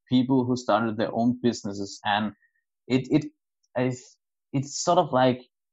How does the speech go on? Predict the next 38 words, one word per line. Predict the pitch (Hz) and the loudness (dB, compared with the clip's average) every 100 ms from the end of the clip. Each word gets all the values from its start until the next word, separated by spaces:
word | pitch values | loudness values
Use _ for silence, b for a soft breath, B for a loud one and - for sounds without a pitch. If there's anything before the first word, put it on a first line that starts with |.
| _ _ _ _ 139 | _ _ _ _ 2
uh, | 135 127 123 117 113 107 _ - - | 2 4 2 0 -6 -14 _ -20 -4
different. | 139 135 147 139 | -2 0 2 0
Some, | - 165 127 | 4 2 2
some | - 165 165 | 2 4 6
are, | 113 | 6
like, | 127 123 123 | 6 6 6
really | 127 143 107 | 6 8 4
aggressive, | - 113 - 147 | 2 0 0 -4
I | 95 | -4
should | 104 - | -6 -12
say. | - 107 143 - - | -6 -2 -2 -4 0
Um, | 113 113 113 | 2 2 2
and | 120 120 | 2 4
then | 123 127 | 4 2
some | - 123 135 - | 2 2 2 2
are, | 113 113 107 B B _ | 4 4 2 B B _
you | 113 | -4
know, | 110 110 117 - b b _ 117 | 2 2 2 -2 b b _ -4
a | |
little | 113 127 123 | 2 2 2
more, | 120 120 107 95 | 2 4 6 6
I | 117 | 6
don't | 135 | 4
know | 127 117 | 4 2
if | 117 | 0
you | 110 | -2
would | 107 - | -4 -6
call | 110 107 | -4 -2
it, | 107 | -4
like, | 104 95 - - | -2 -4 -4 -4
passive, | - 113 135 - 156 147 - | 2 4 2 -6 -10 -12 -10
but, | 120 123 | -6 0
you | |
know, | 120 120 123 | 2 2 0
where | 113 117 | 0 0
they | 120 127 | 0 -2
are | 120 | -2
just | 110 117 | -6 -10